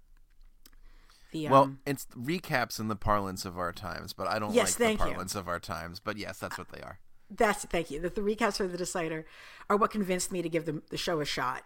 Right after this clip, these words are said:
Speaker 1: So since Sean hates war and racists just as much as I do, and he really enjoyed the show too, that was the endorsement I needed to hear. So welcome to the show.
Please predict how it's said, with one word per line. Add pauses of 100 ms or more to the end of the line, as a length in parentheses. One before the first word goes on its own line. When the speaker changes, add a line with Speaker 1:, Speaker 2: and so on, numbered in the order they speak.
(240)
Speaker 1:
So
since
Sean
hates
war
and
racists
just
as
much
as
I
do, (180)
and
he
really
enjoyed
the
show
too, (220)
that
was
the
endorsement
I
needed
to
hear.
So
welcome
to
the
show.